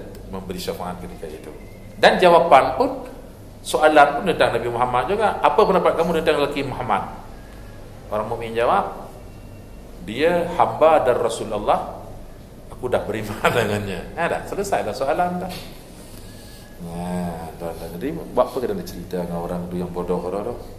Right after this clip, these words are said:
Dia apa, lepas itu tanya apa lah? "Hadis mana?" "Saya pengkaji." Dia nak, dia nak cari kelemahan kita, dia nak dapat ilmu.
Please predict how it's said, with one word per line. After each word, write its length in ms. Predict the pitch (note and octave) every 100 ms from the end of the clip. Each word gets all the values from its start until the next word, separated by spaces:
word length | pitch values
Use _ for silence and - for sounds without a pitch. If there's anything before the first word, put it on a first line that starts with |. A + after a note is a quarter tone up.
| - - - - G#2
Dia 80 |
apa, 100 | G2 A2+
lepas 240 | A2+ -
itu 120 | - D3
tanya 240 | B2 A#2+
apa 60 | - A2
lah? 40 | G2+ -
"Hadis 260 | - A2+ A#2
mana?" 260 | A2+ C3+ D3+ - - - - -
"Saya 240 | A#2 B2
pengkaji." 640 | B2 A#2 A#2 A#2 C#3 C3 A#2 - - - - - - - - - -
Dia 320 | B2 A2 A#2+
nak, 320 | A2+ F#2 -
dia 160 | A2+ A2+
nak 240 | - -
cari 720 | A2 A2 A#2 A2 G#2 G2 G2 F#2+
kelemahan 520 | G#2+ G#2 G#2 G2+ G2+
kita, 440 | G2 C3 C#3+ D3
dia 120 | A2+ A2+
nak 120 | G2
dapat 320 | G2+ G#2+ A#2+ A#2+
ilmu. 480 | A2 G#2 E2+ E2